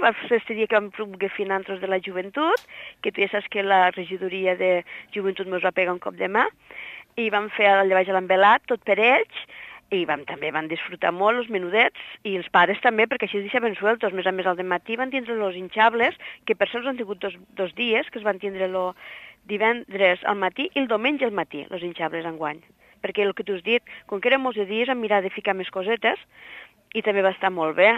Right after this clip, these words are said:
i han acabat, no et deixes estar lo de les nits, que el cap de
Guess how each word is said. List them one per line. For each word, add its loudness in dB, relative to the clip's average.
i -4
han -6
acabat, -2
no -6
et -14
deixes -6
estar -4
lo -2
de -4
les -4
nits, -6
que 2
el -2
cap 0
de -6